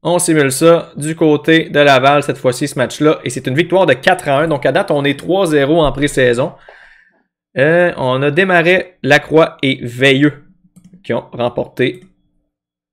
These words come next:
Euh, pas qui ont remporté, mais qui ont marqué des buts dans ce duel-là. On attend toujours des nouvelles de Delille.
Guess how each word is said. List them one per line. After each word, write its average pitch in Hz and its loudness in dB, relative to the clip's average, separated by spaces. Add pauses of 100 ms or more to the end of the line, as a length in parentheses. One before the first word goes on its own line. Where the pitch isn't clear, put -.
(640)
Euh, 120 -4
pas 151 0
qui 151 2
ont 139 2
remporté, 127 0
mais 139 0
qui 127 -2
ont 120 -2
marqué 123 -2
des 120 -2
buts 113 -10 (400)
dans 131 -2
ce - -6
duel-là. 120 0
On 160 0
attend 147 2
toujours 160 2
des 160 2
nouvelles 151 2
de 143 4
Delille. 165 4